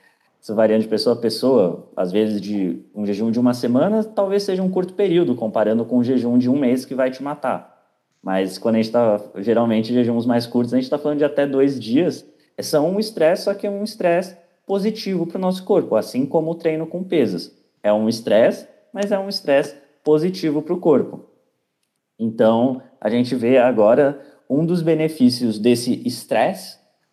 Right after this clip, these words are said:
pro nosso corpo, esse estresse em medida moderada, é justamente a autofagia celular. E como a gente tava falando, existem vários tipos de jejum.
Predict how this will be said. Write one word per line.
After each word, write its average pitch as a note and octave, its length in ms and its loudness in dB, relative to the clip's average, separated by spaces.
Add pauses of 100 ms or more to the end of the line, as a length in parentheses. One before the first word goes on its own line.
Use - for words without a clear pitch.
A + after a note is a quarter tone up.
pro G#2+ 120 -4
nosso G#2+ 300 -2
corpo, C3 340 2
esse E2+ 340 -4
estresse F#2+ 540 -2
em G2 60 -6
medida G2+ 400 -4
moderada, A2 720 0 (400)
é D3+ 280 2
justamente E3 800 -4
a D3+ 80 -4
autofagia D3 800 -2
celular. B2+ 720 -4 (500)
E D#3 180 -2
como C3 400 4
a A#2 60 2
gente A#2+ 180 -2
tava A#2+ 200 0
falando, D3+ 220 0
existem D3 380 -4
vários D3+ 440 -2
tipos D3+ 320 -8
de D3 140 -8
jejum. F#3 440 -2